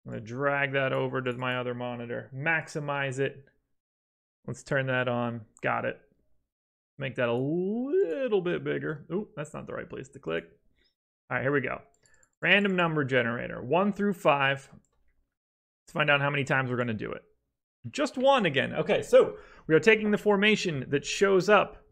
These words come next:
that corresponds to whatever this random number generator says. So in this case, we are using formation number three. So third one down is what we'll be using on this particular video.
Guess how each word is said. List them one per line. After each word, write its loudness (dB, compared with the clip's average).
that -8
corresponds 2
to 0
whatever 8
this 2
random 0
number 2
generator 0
says. -2
So 0
in 0
this 0
case, -4
we 2
are 4
using 0
formation -2
number 4
three. 0
So -12
third 4
one 2
down 0
is -4
what 2
we'll 2
be -6
using -2
on 0
this 2
particular -2
video. 2